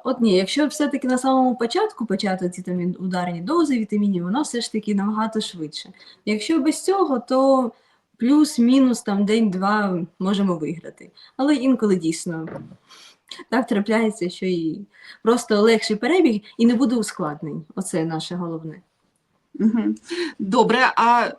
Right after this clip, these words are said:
Speaker 2: е, чи правильно я зрозуміла? Значить, якщо я зрозуміла, що я захворіла, я прийшла, по-перше, помила руки, е, потім, е, прийняла вітаміни, і що ще ми говорили? Е, і, а, і п'ю багато води. Ось це найголовніше. І далі спостерігаю за собою.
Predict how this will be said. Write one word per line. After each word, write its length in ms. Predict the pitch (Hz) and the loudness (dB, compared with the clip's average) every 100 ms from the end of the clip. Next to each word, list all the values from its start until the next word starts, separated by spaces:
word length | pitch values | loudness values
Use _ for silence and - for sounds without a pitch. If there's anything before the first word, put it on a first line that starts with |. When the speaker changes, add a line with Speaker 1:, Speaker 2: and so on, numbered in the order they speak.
| _ - | _ -10
Speaker 2:
е, 180 | 214 | -8
чи 140 | 180 220 | -8 -2
правильно 280 | 277 247 226 | 0 2 0
я 60 | |
зрозуміла? 460 | 214 214 202 175 147 | 0 -4 0 2 2
Значить, 360 | 190 196 - - | -2 -6 -8 -6
якщо 320 | 254 - 294 | -4 0 0
я 160 | 220 | 2
зрозуміла, 420 | 220 214 214 190 160 | -2 -2 -4 -2 -4
що 140 | 196 | -4
я 60 | 185 | -6
захворіла, 540 | 202 214 254 349 392 - _ - | -4 -4 -2 0 -2 -8 _ -2
я 180 | 208 208 | 0 0
прийшла, 400 | 202 214 233 190 | -2 -4 -2 -4
по-перше, 400 | 185 185 180 170 | -2 -4 -4 -6
помила 440 | 180 175 156 - - | -2 0 0 -2 -4
руки, 440 | 185 175 269 370 - - - | -4 -4 -4 -4 -8 -20 -10
е, 280 | 160 170 170 | -4 -2 0
потім, 500 | 214 214 208 185 175 | 0 0 0 0 2
е, 140 | 165 156 | 2 2
прийняла 600 | - 202 196 190 185 160 | -2 -4 -2 0 2 2
вітаміни, 840 | 185 214 196 208 294 330 359 339 - | 0 -2 -4 2 4 6 4 0 -4
і 260 | 185 180 | -6 -6
що 160 | - 226 | -4 -6
ще 180 | 220 311 | 2 2
ми 100 | 285 | 2
говорили? 500 | 247 254 254 220 220 _ _ 185 | -2 -6 -4 -4 -6 _ _ -8
Е, 420 | 190 190 170 - _ | -4 -4 -4 -6 _
і, 160 | 220 247 | -4 2
а, 160 | 220 | 2
і 80 | 185 | 2
п'ю 220 | 185 247 | 0 2
багато 380 | 233 220 214 214 | 2 2 2 0
води. 300 | 175 147 127 175 | -4 -4 -4 -6
Ось 140 | 180 | -6
це 140 | 294 | -2
найголовніше. 640 | 269 233 226 175 127 110 156 | -2 -2 -4 -4 -6 -6 -6
І 40 | |
далі 200 | 226 262 | -6 -6
спостерігаю 480 | 214 196 196 208 196 | -8 -8 -6 -6 -6
за 100 | 185 | -8
собою. 320 | 185 160 | -10 -8